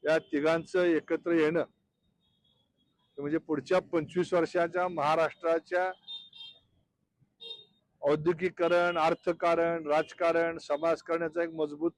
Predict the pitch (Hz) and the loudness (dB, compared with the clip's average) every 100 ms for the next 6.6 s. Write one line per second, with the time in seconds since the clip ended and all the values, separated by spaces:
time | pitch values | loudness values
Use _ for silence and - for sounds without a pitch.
0 | - 151 151 170 - - _ _ _ _ | 0 4 4 2 -2 -20 _ _ _ _
1 | _ _ 147 160 160 170 160 160 165 165 | _ _ 2 2 2 -2 -2 -4 -4 -2
2 | 156 175 165 165 160 151 156 151 151 - | 0 0 0 0 -2 -2 0 0 0 0
3 | 131 - - _ _ _ _ _ _ _ | -4 -6 -10 _ _ _ _ _ _ _
4 | - _ _ _ _ - - _ _ 143 | -20 _ _ _ _ -20 -20 _ _ -10
5 | 147 165 160 - 170 165 160 165 151 156 | -4 0 -2 0 2 2 2 0 2 2
6 | 165 147 - 151 165 143 | 2 -2 0 4 4 2